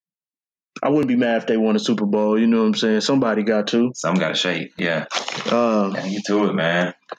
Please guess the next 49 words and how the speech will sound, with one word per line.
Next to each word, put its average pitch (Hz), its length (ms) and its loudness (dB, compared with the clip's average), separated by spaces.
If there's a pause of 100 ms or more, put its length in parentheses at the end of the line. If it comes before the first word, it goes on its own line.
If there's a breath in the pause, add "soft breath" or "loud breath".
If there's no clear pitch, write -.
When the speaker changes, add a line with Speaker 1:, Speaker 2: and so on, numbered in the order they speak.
(160)
Speaker 1:
but 117 140 2
yeah, 175 160 4
man, 170 200 2
let's 175 140 2
get 180 200 2
to 202 180 4
it, 110 100 2
man. 160 240 0 (140)
Speaker 2:
Yeah, 113 320 0
so, - 400 0
uh, 101 460 2
like 110 80 0
you 104 60 -2
said, 120 180 0
we 113 120 0
wrapped 110 260 0
up 101 140 -4
the 73 80 -4
N 104 140 0
B 104 120 2
A 110 100 0
Finals. 90 440 -2 (840 loud breath)
Uh, 92 280 2
of 85 100 -6
course, 98 200 -2
like 92 80 0
you 92 60 0
said, 92 220 -2
congratulations 90 560 -2
to 90 60 -2
the 85 60 0
Warriors. 92 580 2 (500)
But, - 380 0 (760)
you 95 140 2
know, 95 200 2
another 98 300 0
big 95 200 -2
question 98 340 0
is 87 160 0
surrounding, 98 440 0
like 87 160 -4
it 95 100 2
always 90 360 2
does 87 320 2
around 87 240 0
this 87 120 -2
time 87 380 0
when, 85 120 0
uh, 82 320 2